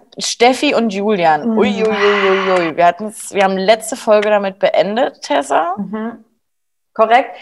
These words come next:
Speaker 2: Ähm, Steffi möchte keine Kinder haben und hat das mit Julian eigentlich auch schon durchgesprochen. Und er hat gesagt, "Wenn du das nicht möchtest, akzeptiere ich das. Ich hätte gerne welche, aber für dich verzichte ich da drauf." Und dann gab's ja noch mal so dieses kleine Gespräch. "Ja, ja,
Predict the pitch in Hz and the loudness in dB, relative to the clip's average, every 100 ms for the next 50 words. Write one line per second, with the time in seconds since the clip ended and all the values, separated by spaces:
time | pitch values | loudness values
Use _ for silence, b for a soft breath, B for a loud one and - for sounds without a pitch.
0 | B B - 233 233 233 - 190 - 240 | B B 4 4 4 0 -2 -8 -2 0
1 | 262 285 285 262 233 247 269 233 220 196 | 0 0 -2 -2 -2 -2 -4 0 0 0
2 | - 247 277 269 277 294 349 - b b | -2 0 0 0 0 -2 -6 -14 b b
3 | 208 226 233 247 226 226 208 233 240 - | 0 4 4 2 0 -2 2 4 4 4
4 | 226 233 208 196 214 208 285 285 269 254 | 2 2 0 -2 -2 2 2 0 -2 2
5 | 247 247 202 196 226 220 208 208 208 202 | 2 2 -2 0 0 0 0 0 0 -4
6 | 196 226 226 226 190 - 202 254 - 277 | -2 0 0 0 -8 -4 0 0 -2 -8
7 | - 214 - 208 - 269 277 269 247 226 | -6 -6 -6 -6 -4 -2 0 0 0 0
8 | 233 226 220 233 233 220 220 220 196 202 | 0 0 2 2 4 4 2 2 -2 -2
9 | 196 214 208 208 226 226 214 165 156 165 | -2 -2 -2 0 0 0 -2 -4 -6 -8
10 | 160 170 247 370 - B B 269 320 359 | 0 4 4 2 -6 B B 0 2 4
11 | 320 320 320 294 285 269 262 262 254 240 | 4 4 2 2 2 2 2 2 2 0
12 | 240 240 - - b b - 247 247 254 | -2 -4 -8 -16 b b -2 4 6 6
13 | 254 247 220 - 240 277 294 285 202 214 | 4 0 -2 -2 2 4 4 0 -4 -2
14 | 220 226 226 | 2 2 4